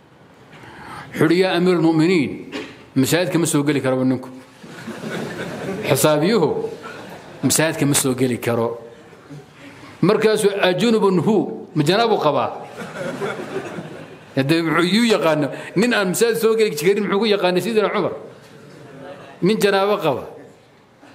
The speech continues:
"Maya, janaabo ma qaba." "Muxuu yahay?" buu yidhi. Wuxuu yidhi, "Waa Nasraani, waa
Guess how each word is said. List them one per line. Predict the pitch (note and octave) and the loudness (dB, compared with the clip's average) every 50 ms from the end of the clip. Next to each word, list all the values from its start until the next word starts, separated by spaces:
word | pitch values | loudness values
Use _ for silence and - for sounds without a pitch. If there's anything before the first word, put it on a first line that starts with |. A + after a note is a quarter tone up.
| - - - | -20 -4 0
"Maya, | D#3 F#3+ G#3+ G3+ | 2 4 4 4
janaabo | G3+ - F#3+ F3+ F3+ E3+ F3 F#3 | 4 4 4 4 4 4 4 2
ma | G3 G3 | 2 2
qaba." | D#3+ E3 C#3+ B2 G2+ - - - - - | 2 2 0 0 -4 -6 -12 -16 -6 -2
"Muxuu | C#3 - G#3 A3+ | 0 2 2 4
yahay?" | G#3 F#3 F#3 G3 | 4 4 4 4
buu | F#3 D#3+ | 2 2
yidhi. | C3+ B2 | 0 -2
Wuxuu | C3 C3+ F3+ | 0 2 4
yidhi, | G3 F#3 F3 | 4 4 4
"Waa | E3 D#3 | 2 2
Nasraani, | D#3 D3+ C#3+ D3 D#3+ D#3 E3 E3+ D#3 C#3+ | 2 0 -2 0 0 0 0 0 0 0
waa | C#3 C#3 C#3 C#3 | 0 0 0 0